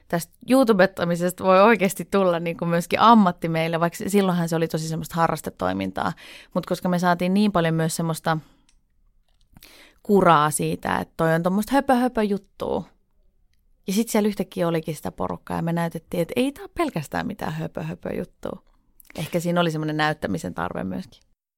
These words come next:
Se ei silloin ollut mikään kilpailu todellakaan. Se oli todella iso yhteisö.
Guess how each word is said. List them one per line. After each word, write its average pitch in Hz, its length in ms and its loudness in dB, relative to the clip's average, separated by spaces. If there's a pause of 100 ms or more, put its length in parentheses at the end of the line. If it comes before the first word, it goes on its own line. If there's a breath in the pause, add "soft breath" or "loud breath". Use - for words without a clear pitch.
(2500)
Se 190 200 0
ei 165 140 2
silloin 151 320 -2
ollut - 380 -4
mikään - 360 -4
kilpailu 196 580 -4 (180)
todellakaan. 170 640 -4
Se 185 100 0
oli 175 220 -2 (460)
todella 190 500 6
iso 160 240 -6
yhteisö. 170 640 -4